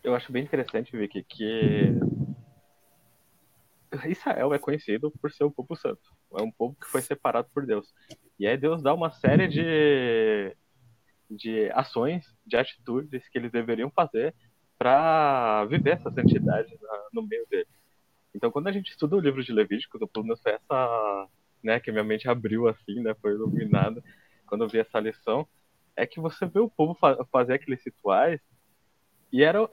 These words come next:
Deus ensinando eles como viver uma vida de santidade, sabe? O que eles precisavam realizar pra viver essa vida de santidade.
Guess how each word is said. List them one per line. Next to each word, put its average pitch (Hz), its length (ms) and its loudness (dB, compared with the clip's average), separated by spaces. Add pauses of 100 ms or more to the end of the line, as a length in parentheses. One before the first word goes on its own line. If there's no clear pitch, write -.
Deus 147 280 0
ensinando 208 480 2
eles 147 260 0
como - 360 -4 (340)
viver 180 200 2
uma 165 180 2
vida 156 200 -4
de - 80 -16
santidade, 160 540 0
sabe? 117 200 0
O - 40 -8
que - 80 -10
eles 170 120 -8 (100)
precisavam 147 480 -2
realizar 143 580 -2 (320)
pra 135 120 4
viver 160 200 0
essa 156 140 -4
vida 143 160 -2
de 139 100 -12
santidade. 131 460 -4